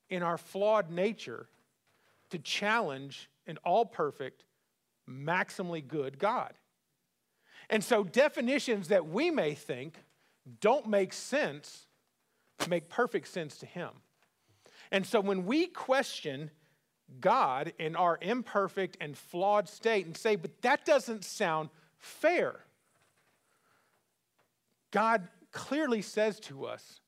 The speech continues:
in his text, "My ways are not your ways. My thinking is not yours.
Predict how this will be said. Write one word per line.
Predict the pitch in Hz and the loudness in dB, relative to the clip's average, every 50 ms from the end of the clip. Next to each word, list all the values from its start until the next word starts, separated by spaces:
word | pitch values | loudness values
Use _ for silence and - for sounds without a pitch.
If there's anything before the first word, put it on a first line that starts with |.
| _ _ | _ _
in | - 190 202 | -6 -4 -2
his | 185 180 160 - | -2 -2 -4 -6
text, | - - 226 220 185 - - - - - - _ _ _ _ _ _ _ _ _ _ _ _ | -2 2 4 4 4 2 -2 -10 -20 -20 -20 _ _ _ _ _ _ _ _ _ _ _ _
"My | 135 160 202 247 | -4 0 0 0
ways | 262 208 214 254 269 254 220 156 | 2 2 2 2 4 2 0 -2
are | 190 180 | -4 0
not | 180 196 196 175 | 0 0 0 0
your | 160 190 214 214 | 0 0 0 0
ways. | 180 151 127 117 107 107 110 - - | 0 -2 -4 -4 -8 -10 -14 -16 -8
My | 147 151 208 233 | -2 0 0 0
thinking | 226 - - 254 277 220 - 180 160 156 | 0 -2 -4 -4 -2 -2 -4 -4 -4 -4
is | 151 135 131 | -6 -6 -4
not | 160 165 165 127 135 | -2 -2 -2 -2 -2
yours. | 139 180 202 156 113 95 - - - - | -4 -4 -4 -4 -4 -8 -12 -18 -20 -20